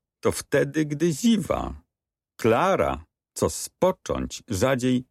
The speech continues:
milczeć zdoła, sprzeczna z układu, z natury wesoła,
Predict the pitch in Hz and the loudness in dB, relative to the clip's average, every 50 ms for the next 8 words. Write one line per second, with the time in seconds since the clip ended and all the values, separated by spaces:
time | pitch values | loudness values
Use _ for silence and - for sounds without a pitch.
0 | _ 113 110 131 165 180 175 151 - - 156 - - - 80 78 78 80 76 78 | _ 0 2 2 2 0 -2 -4 -4 -4 -4 -2 -2 -4 -4 -4 -4 -2 0 0
1 | 69 69 65 64 67 69 - - - - - - - - - - - 139 139 - | 2 2 2 2 0 -2 -4 -8 -16 -16 -12 -12 -12 -10 -6 -2 0 0 0 0
2 | - - 131 127 117 101 - - - 110 - - - 120 143 151 143 92 78 78 | 0 0 2 2 0 -2 -4 -4 -2 -4 -2 -2 0 2 2 2 2 0 0 -2
3 | 76 73 80 101 104 - - 170 135 110 90 87 87 82 - - - 180 175 - | -2 0 0 0 0 2 2 2 2 2 4 2 0 0 0 0 2 2 2 2
4 | 69 71 67 | 2 0 -2